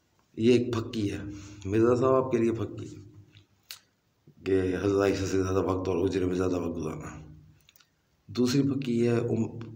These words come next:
जाके सिफाती नाम लो, उम्मी मिलता है लिखा हुआ।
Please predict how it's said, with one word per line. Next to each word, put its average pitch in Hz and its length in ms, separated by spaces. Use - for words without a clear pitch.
जाके 110 300
सिफाती 110 360
नाम 107 220
लो, 110 100
उम्मी 104 420
मिलता 95 300
है - 340
लिखा 87 260
हुआ। 82 140